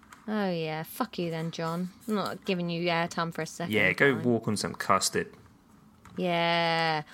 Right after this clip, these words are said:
Speaker 1: What about that other man?
Speaker 2: Richard Hammond.
Speaker 1: Was he the other Brainiac one?
Speaker 2: Richard Hammond presented Brainiac for a long time, yeah.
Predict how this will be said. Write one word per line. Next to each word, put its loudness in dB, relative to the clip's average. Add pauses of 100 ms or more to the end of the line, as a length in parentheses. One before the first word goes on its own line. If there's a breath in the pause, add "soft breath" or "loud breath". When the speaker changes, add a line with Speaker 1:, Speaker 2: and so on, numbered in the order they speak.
(160 loud breath)
Speaker 1:
What 4
about 6
that 6
other 4
man? 2 (480)
Speaker 2:
Richard 0
Hammond. 4 (960)
Speaker 1:
Was 0
he 2
the 2
other 0
Brainiac 2
one? -6
Speaker 2:
Richard 4
Hammond 6
presented 2
Brainiac 2
for 0
a 2
long 0
time, 0
yeah. 2